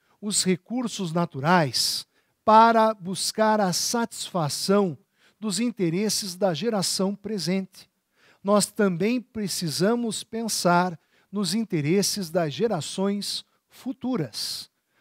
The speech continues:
Por isso que a ideia de sustentabilidade é um direito fundamental ao futuro. Se você tem alguém que você ama na sua vida, um filho, um neto,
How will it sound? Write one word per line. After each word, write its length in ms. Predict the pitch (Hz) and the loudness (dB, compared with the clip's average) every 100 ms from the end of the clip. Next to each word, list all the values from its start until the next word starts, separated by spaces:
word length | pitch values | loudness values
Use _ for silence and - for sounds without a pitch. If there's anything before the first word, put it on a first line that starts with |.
| _ | _
Por 160 | 262 240 | -6 -2
isso 280 | 247 - - | -2 -2 -4
que 80 | |
a 60 | 208 | -2
ideia 380 | 185 185 196 190 | 0 0 0 0
de 100 | 175 | -2
sustentabilidade 1400 | - 143 - 220 233 196 156 131 131 170 175 - - _ _ _ - | -6 -8 -4 -2 0 0 -2 -4 0 2 2 -2 -14 _ _ _ -2
é 140 | 214 | 0
um 100 | 220 | 0
direito 720 | 147 170 170 226 220 - 208 | -2 0 2 2 -2 -6 -6
fundamental 1000 | 160 - 262 269 226 180 - 180 185 185 - _ | -6 -8 -6 0 0 0 2 4 4 4 -2 _
ao 180 | - 185 | -2 -2
futuro. 640 | 156 196 - 226 196 117 - _ _ _ _ _ _ _ | -2 -8 -6 -2 0 -2 -10 _ _ _ _ _ _ _
Se 520 | - - 262 254 247 | -2 2 4 2 -2
você 600 | 165 202 208 - 247 254 | -8 -2 0 0 0 -2
tem 260 | - 233 226 | -2 -2 2
alguém 300 | 202 175 220 | 2 0 -4
que 80 | 202 | -4
você 300 | 185 - 214 | -4 2 6
ama 340 | 220 262 190 | 8 6 4
na 100 | 151 | -2
sua 260 | - 170 131 | -4 -2 -2
vida, 480 | 131 185 131 - _ _ _ _ | 0 -2 -2 -10 _ _ _ _
um 60 | - | -10
filho, 480 | - 214 185 151 123 | 0 2 4 0 -4
um 100 | 117 | -4
neto, 560 | 165 190 165 _ 120 | 2 2 2 _ -20